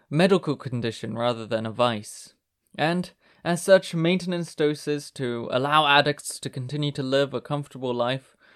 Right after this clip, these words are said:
were ruled as legitimate. The resulting policy, which would last until the sixties, is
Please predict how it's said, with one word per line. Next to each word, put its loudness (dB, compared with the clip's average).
were 2
ruled 4
as 0
legitimate. -4
The 2
resulting 4
policy, 0
which -6
would -4
last 2
until -2
the -6
sixties, -10
is -12